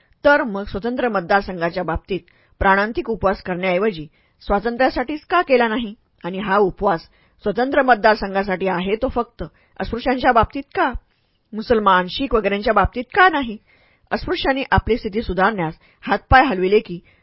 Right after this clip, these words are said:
लगेच सर्व हिंदू त्यांच्यावर तुटून पडतात. अस्पृश्यांना आपली स्थिती सुधारण्याचा मार्ग खुला नाही, कारण तो हिंदूंनी रोखून धरला आहे.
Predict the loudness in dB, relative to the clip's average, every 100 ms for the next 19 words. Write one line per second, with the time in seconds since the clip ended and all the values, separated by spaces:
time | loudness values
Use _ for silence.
0 | _ 0 6 6 6 -2 -2 -2 -2 -2
1 | -4 -2 -2 -2 -4 -6 -4 -4 -4 -10
2 | -14 _ _ _ -10 -8 -4 -2 0 0
3 | 0 -6 -6 -8 -6 -2 -2 -2 -2 -2
4 | 0 0 0 -2 -2 2 2 0 -4 -8
5 | _ _ _ 2 4 4 0 -2 -2 -2
6 | 0 2 2 0 -4 -4 -2 -2 -4